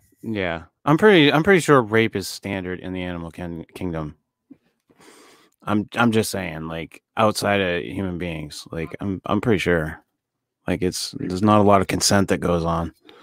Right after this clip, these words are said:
<clears throat> I've s-, I, I mean,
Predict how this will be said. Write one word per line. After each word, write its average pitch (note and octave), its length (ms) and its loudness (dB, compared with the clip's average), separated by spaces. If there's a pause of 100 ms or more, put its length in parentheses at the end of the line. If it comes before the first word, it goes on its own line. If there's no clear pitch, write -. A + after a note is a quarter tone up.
(240)
<clears throat> - 400 -20
I've D#3 540 4 (640)
s-, G#2 220 0
I, A2 300 4
I - 40 2
mean, G2+ 460 4